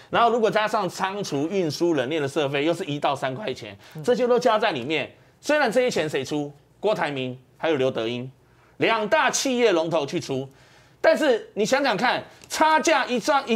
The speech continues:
Speaker 1: 一上架，一来一往，
Speaker 2: 嗯。
Speaker 1: 一亿美金到三亿美金，
Speaker 2: 哇，这好
Speaker 1: 进了谁的口袋？
Speaker 2: 大一块地啊！嗯。
Speaker 1: 要不要查？你去查这个，这些不是那些大企业大老板，
Speaker 2: 嗯。
Speaker 1: 对这些大企业大老板，他们只能摸摸鼻子无奈。
Speaker 2: 对。
Speaker 1: 他们是商人，还要看政府脸色，还要去仰视政府官员。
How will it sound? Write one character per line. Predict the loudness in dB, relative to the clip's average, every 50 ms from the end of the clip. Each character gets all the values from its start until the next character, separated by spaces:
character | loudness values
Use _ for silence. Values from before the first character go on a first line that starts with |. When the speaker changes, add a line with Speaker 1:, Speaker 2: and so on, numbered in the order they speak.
| -2 -2
Speaker 1:
一 | -2 -2
上 | -2 0 0 -2 0 0
架， | 0 0 0 0
一 | 0 0 2
来 | 2 2 2
一 | 2 2
往， | 2 2 0 -2
Speaker 2:
嗯。 | -6
Speaker 1:
一 | -6 -4 -2 -2
亿 | 0
美 | 0 -2 -4
金 | -4 -4 -2
到 | -2 -2
三 | 0 -2 -2 -4 -2
亿 | -4 -4
美 | -6 -6 -8
金， | -8 -8 -6 -4
Speaker 2:
哇， | -2 -2 -2 -2 -4 -10 -18 _ _
这 | -10 -4
好 |
Speaker 1:
进 | 0 0 2
了 | 2 2
谁 | 2 2 2
的 | 2
口 | 0 0
袋？ | 0 0
Speaker 2:
大 | 0 0 0 -2
一 |
块 |
地 | -4
啊！ | -10 -18 -20 _ -8
嗯。 | -4 -4 -4 -4 0 4
Speaker 1:
要 | 4 4
不 | 6 6
要 | 4 4
查？ | 4 2 2 2 2 0 -2 -8 -16 -20 _ _ _ _ _ _ _ _ -4 -2
你 | 2
去 | 2 2 2
查 | 2 2 2 2 0 -2 -8 -10
这 | -4 0 2
个， | 2 2 0 -4 -16 -10 -2
这 | 0 2 2
些 | 4 4 4 4 4 2 -2 -10 -18 -20 -12 -2 2
不 | 2 2
是 | 4 4
那 | 2 4
些 | 4 4 4
大 | 6 4 4 4
企 | 2 2
业 | 2
大 | 4 4
老 | 4 4
板， | 4 2
Speaker 2:
嗯。 | 2
Speaker 1:
对 | 2 2 2
这 | 2 2
些 | 2
大 | 2 2 2 2
企 | 2 2
业 | 4 4
大 | 6 6 4
老 | 4 4
板， | 2 0 0 2
他 | 0 0
们 | 2 0 -2
只 | 0 0 0
能 | 0 2
摸 | 2 2
摸 | 2 2
鼻 | 0 0 -4
子 | -4 -4 -4
无 | -4 -2 -2
奈。 | -2 -2 -2 -2
Speaker 2:
对。 | -4 -6 -8 -8 -10 -16 -20 _ _
Speaker 1:
他 | 0 2 2
们 | 4 2
是 | 2 2
商 | 2 2 2 2 2
人， | 0 0
还 | 0 0
要 | 0 0
看 | 0 -2 -2 0
政 | 0 0 0 0
府 | 0 -2
脸 | -2 -4 -4
色， | -4 -2
还 | -2 0
要 | 0 0
去 | 0 0 0
仰 | 0 0 -2 -2
视 | -6 -6 -4
政 | -2 -2 -4 -4
府 | -6 -6 -4
官 | -4 -4 -2
员。 | -4 -4 -6 -6